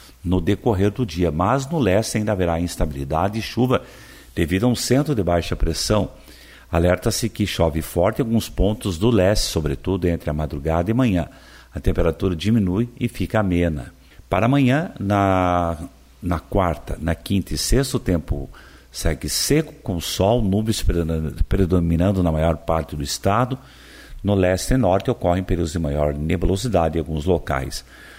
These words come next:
A temperatura fica amena, mas faz um pouco de frio nas madrugadas, sobretudo na quinta e sexta-feira.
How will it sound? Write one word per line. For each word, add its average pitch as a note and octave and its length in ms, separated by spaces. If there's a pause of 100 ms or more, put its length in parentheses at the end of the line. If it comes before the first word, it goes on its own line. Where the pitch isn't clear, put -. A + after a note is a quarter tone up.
(140)
A F2 100
temperatura G2 600
fica - 240
amena, G#2+ 300
mas A#2+ 200
faz G#2+ 220
um A2+ 60
pouco G#2+ 300
de B2 120
frio A#2+ 280
nas G2+ 200
madrugadas, G2 560
sobretudo F#2+ 540 (380)
na D#2+ 160
quinta B2+ 640 (180)
e F#2+ 240 (140)
sexta-feira. - 1120